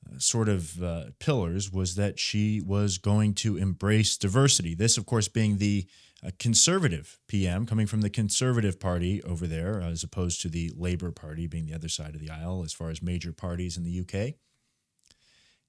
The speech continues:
And she really hung her hat on diversity.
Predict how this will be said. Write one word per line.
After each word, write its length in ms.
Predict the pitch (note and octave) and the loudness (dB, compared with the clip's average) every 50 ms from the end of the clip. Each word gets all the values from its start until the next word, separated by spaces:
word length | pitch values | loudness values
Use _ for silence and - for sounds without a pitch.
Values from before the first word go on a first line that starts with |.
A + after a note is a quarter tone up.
| _ _ | _ _
And 420 | B2+ C3 C3+ C3+ C#3 C3+ G#2+ - | 6 6 8 8 6 4 0 -2
she 260 | - - - C#3 C3+ B2+ | -2 0 2 2 2 2
really 600 | A#2 B2+ D#3 F3+ F3+ F3 E3+ E3 E3 E3 D#3+ - - | 2 2 2 4 4 2 2 2 0 0 -4 -6 -2
hung 240 | - B2 C3 C3+ B2 | 0 2 2 4 4
her 160 | A#2+ B2 A#2 | 2 2 2
hat 300 | G#2 G2+ F#2+ G2 G2+ - - | 2 2 2 0 0 -2 -6
on 240 | E2+ E2 E2+ E2+ E2+ | -6 -4 -4 -4 -2
diversity. 680 | E2 F#2 D#2+ G2 A#2+ B2+ A#2+ - - E2+ D2+ C2 - | -2 -2 0 2 4 4 4 4 2 0 -4 -8 -12